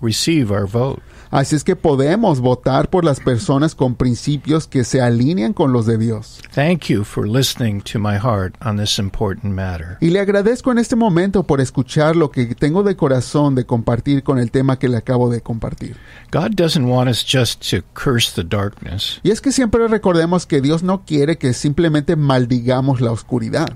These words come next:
Speaker 1: He wants us to shine his light in our dark world.
Speaker 2: Dios quiere que brillemos en este mundo de oscuridad.
Speaker 1: And here is an example of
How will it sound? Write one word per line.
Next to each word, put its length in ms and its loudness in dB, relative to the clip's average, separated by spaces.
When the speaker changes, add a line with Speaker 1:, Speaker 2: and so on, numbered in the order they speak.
Speaker 1:
He 120 0
wants 320 0
us 180 0
to 140 -2
shine 640 0
his 260 0
light 460 0
in 140 -2
our 160 -2
dark 400 -4
world. 480 -4
Speaker 2:
Dios 280 0
quiere 240 0
que 180 0
brillemos 1000 0
en 100 2
este 240 0
mundo 400 2
de 80 2
oscuridad. 640 -2
Speaker 1:
And 120 0
here 380 0
is 180 -2
an 100 0
example 560 -2
of 100 -6